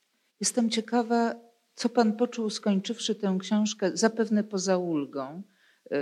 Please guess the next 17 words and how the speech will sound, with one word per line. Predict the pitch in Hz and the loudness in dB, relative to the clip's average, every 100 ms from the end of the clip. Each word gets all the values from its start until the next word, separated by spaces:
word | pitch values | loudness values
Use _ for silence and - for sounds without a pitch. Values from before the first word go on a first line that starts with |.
| 143 | -2
y, | 147 | -4
pisarską | - 185 175 147 151 - 151 147 | -4 6 6 6 0 -4 -6 -4
jakąś, | 147 135 - 131 202 208 - _ - 247 | -8 -8 -10 -8 -8 -8 -14 _ -18 -16
y, | - 165 170 165 165 165 - _ - | 2 4 6 4 2 -2 -12 _ 2
ale | 190 202 226 226 226 - _ _ | 4 6 4 4 0 -8 _ _
jestem | 214 208 302 285 | 0 2 0 -2
na | 240 | -2
przykład | - - 269 269 | -4 0 -2 0
ciekawa, | - 247 247 202 196 | -2 4 4 4 2
czy | 190 196 | 2 0
miał | 196 208 254 269 | 2 2 0 0
pan | 269 247 226 | 0 0 2
poczucie, | 226 214 - 185 - - 165 165 202 226 - _ _ _ _ - | 0 0 2 2 2 0 0 0 -4 -8 -14 _ _ _ _ 4
że | - 190 | 4 4
w | 180 | 2
jakiejś | 185 247 269 285 254 214 - - | 6 6 6 2 2 2 0 4
mierze | 196 190 170 156 160 165 165 185 233 | 6 6 4 2 2 2 2 0 -4